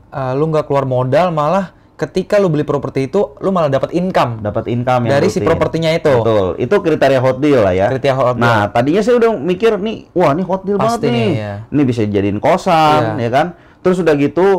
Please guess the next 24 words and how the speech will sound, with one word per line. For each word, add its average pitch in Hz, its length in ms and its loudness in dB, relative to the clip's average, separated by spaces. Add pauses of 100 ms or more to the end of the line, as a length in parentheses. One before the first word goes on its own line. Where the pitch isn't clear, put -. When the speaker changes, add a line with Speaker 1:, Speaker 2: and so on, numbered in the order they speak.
Speaker 2:
dari 139 260 2
hasil 143 360 0 (160)
ini 139 220 0
transaksi 139 540 -2
gue 139 220 2
yang, 147 260 0 (320)
eh, 123 240 4
satu 123 240 -2
setengah 143 240 -4
miliar, 139 360 0 (260)
gue 151 160 0
bisa 160 160 0
dapat - 260 -2
kredit 147 400 -2
dari 131 220 0
bank 127 340 -2
dua 117 160 2
miliar, 143 720 0
Speaker 1:
Oh, 139 140 2
Speaker 2:
gitu 120 100 0
Speaker 1:
oh, - 0 -
Speaker 2:
kan. 160 80 0
Speaker 1:
jadi 156 160 0
lu 190 140 2